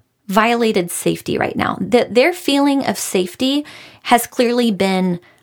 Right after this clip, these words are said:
violated and messed up to the point that they are reacting this way.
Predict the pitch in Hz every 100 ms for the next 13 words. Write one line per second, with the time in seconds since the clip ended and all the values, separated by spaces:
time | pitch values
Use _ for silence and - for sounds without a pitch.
0 | _ 202 185 180 196 220 240 254 240 214
1 | 196 196 - 185 190 - - 208 - 220
2 | 208 208 175 202 202 208 190 165 - -
3 | 165 139 - - - 139 - 285